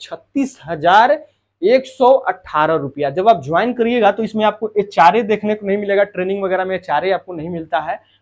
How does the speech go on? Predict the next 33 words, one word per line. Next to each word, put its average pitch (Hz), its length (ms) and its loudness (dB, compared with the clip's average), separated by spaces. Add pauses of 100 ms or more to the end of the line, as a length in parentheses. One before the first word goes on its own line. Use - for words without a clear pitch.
कुछ 190 140 -10
एक 202 100 -2
दो 208 160 2
और 214 140 6
भत्ते 180 280 -4
नहीं 196 140 -2
मिलते 175 260 -6
हैं। 202 240 -8 (260)
लेकिन 165 160 -6
जैसे 185 280 0
आप 233 160 2
ट्रेनिंग 214 300 -2
खत्म 226 340 -6
करते 185 260 -8
हैं 165 180 -4
उसके 190 240 -6
बाद 208 200 -2
छत्तीस 196 340 -8
हजार 214 200 0
एक 208 100 -4
सौ 214 100 -4
अठारह 175 300 -4
रुपया 180 220 -4
मिलेगा, 185 400 -2 (320)
लेकिन 175 200 -2
इतना 180 300 -4
आपके 214 200 -2
अकाउंट 196 340 -2
में 208 160 -4
सैलरी 170 440 -2
नहीं 196 260 -4
आएगा। 202 320 0 (280)
आप 247 180 4